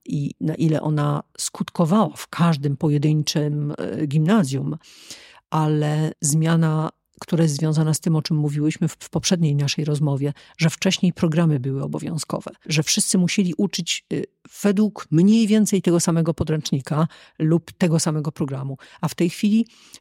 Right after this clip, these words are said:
już po reformie w dwa tysiące, w tym dwutysięcznym roku i po wprowadzeniu gimnazjum,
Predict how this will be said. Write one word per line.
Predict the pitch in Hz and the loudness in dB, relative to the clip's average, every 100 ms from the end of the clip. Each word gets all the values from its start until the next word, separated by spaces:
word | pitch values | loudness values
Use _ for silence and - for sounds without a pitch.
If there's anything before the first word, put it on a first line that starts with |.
| - | -2
już | 156 214 - | 2 2 2
po | 170 | 0
reformie | 156 - 160 156 | 0 0 0 0
w | 143 | 0
dwa | 156 | -4
tysiące, | - 170 - 160 147 | -4 -6 -6 -4 -4
w | - | -2
tym | 160 | 0
dwutysięcznym | 143 156 180 - 151 - 151 | 0 -2 -4 -4 -4 -2 -2
roku | 143 - | -2 -2
i | 151 | -6
po | - | -6
wprowadzeniu | - - 156 147 151 151 | -6 -2 0 0 0 0
gimnazjum, | 156 143 139 165 226 | 0 0 0 2 2